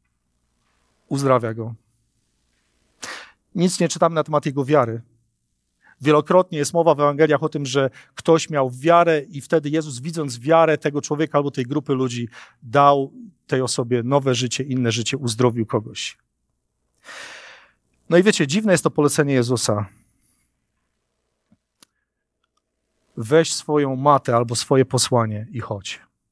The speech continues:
Ja sobie myślę, <laughs> no przecież mógł powiedzieć, "Wstań i chodź". Ale po co ta, po co ta mata? I, i to jest taki moment, kiedy ten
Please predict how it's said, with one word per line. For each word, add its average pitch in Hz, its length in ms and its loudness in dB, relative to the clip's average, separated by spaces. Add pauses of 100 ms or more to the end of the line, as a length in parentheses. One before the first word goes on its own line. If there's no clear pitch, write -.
(1500)
Ja 147 120 2
sobie 147 160 -2
myślę, 135 400 0 (600)
<laughs> - 720 -12
no 208 80 4
przecież 262 360 2
mógł 302 180 -2
powiedzieć, 226 520 0 (340)
"Wstań 190 540 0
i 165 100 -12
chodź". - 560 -8 (2500)
Ale 135 140 0
po 233 120 2
co 247 120 -2
ta, 196 260 4 (180)
po 254 100 -8
co - 120 -12
ta 247 100 -4
mata? 226 440 0 (3250)
I, 208 180 -4
i 165 60 -4
to - 80 2
jest 240 100 2
taki 240 200 -2
moment, 233 320 0
kiedy 202 200 0
ten 185 320 -2